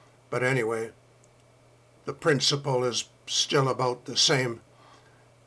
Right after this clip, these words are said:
Uh, you could actually pass two diamonds with this hand.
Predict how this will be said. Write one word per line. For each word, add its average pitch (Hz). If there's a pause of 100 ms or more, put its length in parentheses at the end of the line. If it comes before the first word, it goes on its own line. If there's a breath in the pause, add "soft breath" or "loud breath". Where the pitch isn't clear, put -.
(160)
Uh, 123 (340)
you 139
could 143
actually 135
pass 143
two 135
diamonds 131 (420 loud breath)
with -
this 139
hand. 131